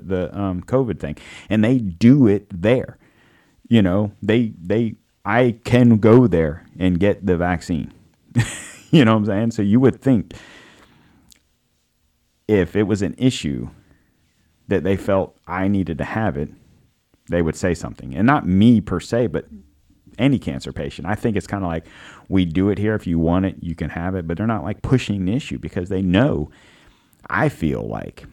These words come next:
the reason they're not pushing the issue is because they know it could lead to other issues.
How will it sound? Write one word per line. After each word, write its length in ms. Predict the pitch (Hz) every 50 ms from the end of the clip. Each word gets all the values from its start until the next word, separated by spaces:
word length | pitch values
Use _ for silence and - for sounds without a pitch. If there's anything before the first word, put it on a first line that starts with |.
| _ _ _
the 80 | - 87
reason 300 | 85 95 98 85 87 80
they're 140 | 80 78 80
not 400 | 85 85 85 104 120 - - _ _ -
pushing 380 | - 98 82 - - 76 73
the 80 | 67 69
issue 320 | 69 - - - 64 67
is 100 | 78 78
because 360 | - 85 82 - 98 95 87
they 140 | 85 90 85 90
know 560 | 87 85 87 92 117 117 87 69 71 73 - - - _ - _ _ _ _ _ _ _ _ _ _ _ _ _ _ _ _ _ _ _ _ _ _ _ _ _
it 180 | - 90 85 -
could 540 | - - - 131 127 120 95 85 92 87 - - _ _ _ _ _ _ _ _ _ _ _ _ _ _ - -
lead 260 | 101 107 107 98 90
to 220 | - - 104 78 82
other 240 | 95 90 90 85
issues. 560 | - - 98 - - - 52 50 - - -